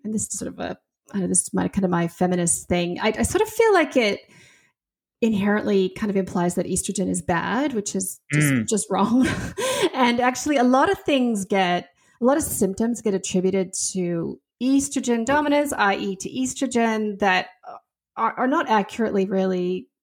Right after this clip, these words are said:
Speaker 1: caused by estrogen directly. I think a lot of the times what we're describing, what we're seeing, like, with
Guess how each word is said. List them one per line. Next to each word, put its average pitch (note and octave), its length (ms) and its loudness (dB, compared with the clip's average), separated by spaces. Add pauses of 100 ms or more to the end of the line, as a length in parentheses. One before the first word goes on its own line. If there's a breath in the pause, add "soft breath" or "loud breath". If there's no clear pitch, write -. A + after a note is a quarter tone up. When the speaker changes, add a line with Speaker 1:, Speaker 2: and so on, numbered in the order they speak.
(120)
Speaker 1:
caused D4+ 500 -2
by D#4 100 4
estrogen D4 400 -2
directly. C#4+ 420 0
I A3+ 60 4
think C4+ 280 0
a A#3+ 80 2
lot A#3+ 200 4
of C#4 80 0
the C#4 60 -2
times B3 260 -2
what A3 120 0
we're G#3+ 100 -2
describing, G3+ 600 -2
what G3 100 -8
we're G3 80 -6
seeing, G3 480 -2
like, F#3 180 -8
with - 120 -12